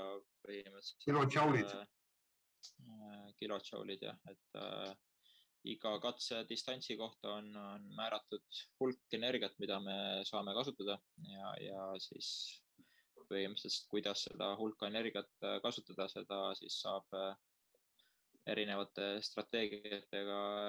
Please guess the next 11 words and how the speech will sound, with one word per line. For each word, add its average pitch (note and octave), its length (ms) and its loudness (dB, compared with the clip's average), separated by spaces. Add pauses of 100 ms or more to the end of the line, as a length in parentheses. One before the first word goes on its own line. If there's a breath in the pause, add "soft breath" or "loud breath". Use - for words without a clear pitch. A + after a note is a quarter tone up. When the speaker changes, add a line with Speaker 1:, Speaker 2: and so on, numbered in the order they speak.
(100)
Speaker 1:
reguleerida, G#2 580 0
mis - 220 -4
siis - 160 -4 (160)
erinevad F#2+ 320 0
meeskonnad G2 480 -2
on G2+ 80 -6
omale G2 240 -2 (180)
programmeerinud G#2 680 -2
autosse - 340 -8 (300)
ja G2+ 80 -6
homologeerinud. G2 800 -4